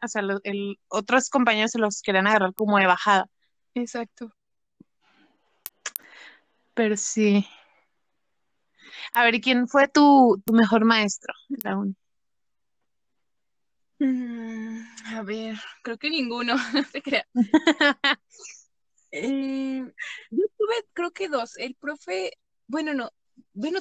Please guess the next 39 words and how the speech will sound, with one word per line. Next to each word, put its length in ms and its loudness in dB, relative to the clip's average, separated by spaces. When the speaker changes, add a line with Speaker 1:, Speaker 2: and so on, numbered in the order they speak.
Speaker 2:
tengo 260 -4
varios, 380 -4
¿sí? 240 -12
O 100 -4
sea, 160 -2
la 100 0
Speaker 1:
Ujú. 80 -2
Speaker 2:
maestra, 480 -4
¿cómo 200 -12
se 120 -12
llamaba? 380 -8
Bueno, 220 -6
esta, 260 -8
la 160 -6
china. 420 -6
Speaker 1:
Ajá, 200 -2
Speaker 2:
Entonces, 180 -2
Speaker 1:
Alejandra. 400 -4
Speaker 2:
eh, 220 -2
Leonel, 440 0
yo 180 -8
creo 120 -10
que 120 -14
también 340 -6
fue 140 -12
un 60 -6
buen 180 -4
profe. 460 -8
Y, 500 -4
bueno, 240 -4
un 80 -4
profesor 480 -4
que 160 -10
no 120 -6
me 120 -4
acuerdo 340 -4
cómo 200 -10
se 160 -6
llama. 280 0